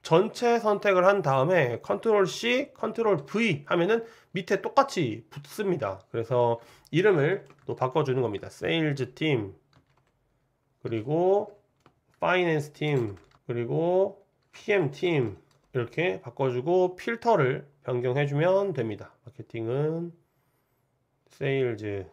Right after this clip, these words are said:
파이낸스는 재무, 피엠은 피엠으로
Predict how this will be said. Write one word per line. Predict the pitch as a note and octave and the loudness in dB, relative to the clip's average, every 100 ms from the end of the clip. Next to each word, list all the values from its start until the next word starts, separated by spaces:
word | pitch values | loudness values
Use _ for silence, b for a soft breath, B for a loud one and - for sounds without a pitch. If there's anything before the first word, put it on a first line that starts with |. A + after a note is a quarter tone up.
| _ _ - | _ _ -12
파이낸스는 | B2+ B2+ B2 A#2+ - A#2+ B2+ C#3 D3 D3+ D#3 - _ _ | -8 -6 -6 -10 -14 -12 -10 -8 -8 -10 -14 -20 _ _
재무, | _ A#2 G#2+ G2+ B2+ - _ _ | _ -10 -10 -10 -12 -14 _ _
피엠은 | E3+ D#3+ D#3 G3+ - _ _ _ | -6 -4 -4 -6 -12 _ _ _
피엠으로 | F#3 E3+ G#2+ F#2 | -2 0 -2 -10